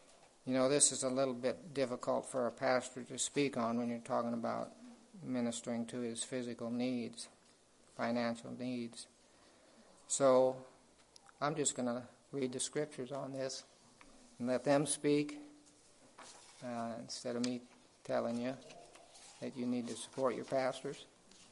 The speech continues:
Let me just read the verses here. "If we," he's talking about the leadership of the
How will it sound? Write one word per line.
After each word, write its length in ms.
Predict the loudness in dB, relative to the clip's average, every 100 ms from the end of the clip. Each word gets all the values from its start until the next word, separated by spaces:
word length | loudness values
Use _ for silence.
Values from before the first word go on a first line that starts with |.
| -20 -20 -20 -18 -8
Let 100 | -2
me 120 | -2
just 260 | -2 -4 -2
read 220 | 0 0
the 80 | -2
verses 460 | 0 0 0 -8 -10
here. 280 | -8 -8 -10 -16 -20 -20 -20 -20 -20 -20 -20 -20 -20 -20 -20 -20 -20 -20 -20 -20 -20 -20 -20 -20 -20 -20 -20 -6
"If 220 | -4 -2
we," 600 | 2 4 4 4 2 0
he's 260 | -4 -8 -2
talking 220 | 0 2
about 200 | 2 2
the 80 | 0
leadership 520 | -2 -4 -4 -8 -10
of 60 |
the 80 | -12